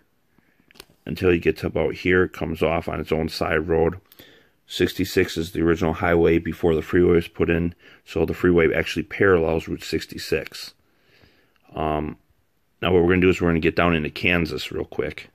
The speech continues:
So we gotta go back to the, uh, other page. So here we are in Kansas,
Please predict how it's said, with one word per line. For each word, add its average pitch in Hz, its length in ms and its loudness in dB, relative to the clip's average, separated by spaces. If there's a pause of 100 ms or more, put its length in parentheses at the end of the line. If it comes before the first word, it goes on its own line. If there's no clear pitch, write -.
(1160)
So - 140 -10
we 76 80 -2
gotta 76 100 -2
go 76 60 -6
back 73 220 -2
to 78 100 0
the, 73 320 -4 (180)
uh, 71 220 -4
other 76 180 0
page. 73 400 -8 (2000)
So 92 100 -10
here 107 280 2
we 107 100 2
are 101 140 4
in 92 100 0
Kansas, 78 800 -4